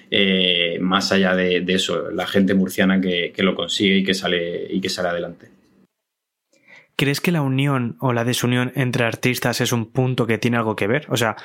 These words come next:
Speaker 2: ¿cómo ves tú? ¿Realmente ves las escenas han estado unidas tanto en el pasado como en el presente? Eh, ¿ves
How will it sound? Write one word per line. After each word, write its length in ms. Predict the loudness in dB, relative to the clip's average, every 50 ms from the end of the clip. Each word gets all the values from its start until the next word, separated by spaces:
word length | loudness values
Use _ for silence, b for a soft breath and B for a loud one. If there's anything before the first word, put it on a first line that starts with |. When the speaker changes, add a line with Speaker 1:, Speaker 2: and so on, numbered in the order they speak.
| B B B _
Speaker 2:
¿cómo 200 | 0 2 2 2
ves 160 | 2 0 0
tú? 100 | -2 0
¿Realmente 340 | 0 0 0 0 0 0 0
ves 280 | 0 -2 -4 -6 -10 _ _ _ _ -16 -4 0
las 240 | 0 0 0 0 -2
escenas 600 | -4 -2 0 0 0 2 0 -2 -2 -4 -6 B B B B B -4
han 160 | -2 -2 -2
estado 260 | -2 -2 0 0 0
unidas 340 | 0 0 0 0 0 -2 -2
tanto 240 | -2 -2 -2 0 0
en 60 | 0
el 80 | -2 0
pasado 400 | -2 -2 -2 0 0 0 -2 0
como 300 | 0 0 0 0 0 0
en 80 | 0 0
el 160 | 0 -2 -2 -2
presente? 600 | -2 -4 -2 0 0 0 0 0 -2 -2 -4 B B B B B B B _
Eh, 540 | -2 0 0 2 2 0 0 0 -2 -2 -2 -2
¿ves 480 | 0 0 0 0 -2 -4 -6 -8 -10